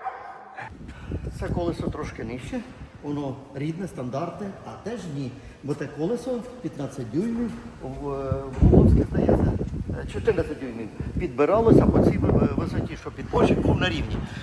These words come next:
Тепер це колесо чуть менше, і получилася різниця півтора сантиметра. Піднімаєте колесо на слідуючий отвір, роблю от дві з половиною атмосфери в цьому, двадцять шість, що тут, що там по балки. Все, підборщик до міліметра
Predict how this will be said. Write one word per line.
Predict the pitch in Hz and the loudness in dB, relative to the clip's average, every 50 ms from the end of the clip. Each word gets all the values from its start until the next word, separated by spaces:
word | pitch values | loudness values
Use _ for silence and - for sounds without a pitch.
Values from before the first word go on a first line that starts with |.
| - - | -6 2
Тепер | - 208 - 233 226 196 | 2 4 8 8 6 6
це | - 208 | 6 2
колесо | - 208 214 202 190 - 143 117 | 4 6 6 6 8 6 6 4
чуть | - 127 107 - | 6 4 2 4
менше, | 139 156 170 185 165 - 220 | 4 4 4 4 2 0 0
і | 196 | 0
получилася | 160 - 196 214 226 247 - - 220 190 170 165 - - 160 135 131 - - - - - - - | 0 2 2 4 4 4 2 2 2 4 4 4 2 2 -2 -2 -2 -4 -10 -16 -18 -14 -6 0
різниця | 170 190 175 160 202 269 262 262 - 254 240 | 0 0 0 2 0 -2 -2 0 0 0 0
півтора | 240 - 156 127 165 170 202 175 | 0 -4 -4 -2 0 0 0 0
сантиметра. | - 196 180 147 180 156 135 135 127 123 127 113 - - - - - - - | -2 -4 -4 -2 -4 -4 -4 -4 -6 -6 -6 -6 -6 -8 -12 -14 -14 -14 -14
Піднімаєте | - 170 190 214 208 202 - - - - - 160 165 | -14 -12 -10 -4 0 2 2 2 2 0 -6 -8 -8
колесо | 175 170 170 165 165 165 156 139 - - - - - - - - | -8 -8 -8 -8 -6 -6 -6 -6 -4 0 0 0 -2 -2 -10 -6
на | 160 175 | -4 -4
слідуючий | 165 - 185 175 165 143 147 143 - - 135 143 | -4 -4 -8 -8 -4 -2 -2 -2 -2 0 -2 -2
отвір, | 156 208 214 208 - - 247 240 220 - - - - - - - - - - - - | 4 4 4 4 4 2 -2 -2 -2 -4 -10 -14 -18 -20 -20 -18 -18 -20 -20 -10 0
роблю | - 165 180 208 185 175 190 185 | 4 8 8 8 8 8 6 6
от | 180 - - - 165 160 139 131 | 6 4 0 0 0 0 0 2
дві | 143 170 170 | 2 2 2
з | 156 | 2
половиною | - 180 160 160 160 151 151 143 - | 2 0 2 2 4 4 2 0 0
атмосфери | 139 135 - - 147 135 131 135 | -2 -4 -2 0 0 2 2 0
в | - | 0
цьому, | - 247 254 226 214 214 208 190 - | 0 0 0 0 0 -2 -4 -6 -4
двадцять | 113 139 175 175 - - - 160 139 - | 0 4 4 4 4 4 0 -2 -2 -2
шість, | - - 254 269 - - - - - - - - - - - - - | -2 -4 -4 -4 -4 -8 -10 -14 -16 -16 -16 -16 -16 -16 -16 -12 -6
що | - 175 160 | 0 0 2
тут, | 165 - - - - - - | 2 4 2 2 2 0 -2
що | - 123 | -4 -4
там | - 156 170 - - - | -2 -2 0 0 -2 -2
по | - 135 | -4 -8
балки. | 110 98 90 - - - 117 104 - - - - | -8 -8 -8 -10 -10 -12 -12 -12 -14 -16 -16 -10
Все, | - - 175 | -2 0 0
підборщик | 123 104 - - 139 - - 160 233 247 - - - - - 107 | 0 0 -2 -4 -4 -2 2 2 2 2 2 -2 -2 -2 -2 -2
до | 127 123 | -2 -4
міліметра | 117 123 120 135 151 180 175 - 156 156 | -4 -4 -4 -6 -6 -8 -10 -10 -10 -10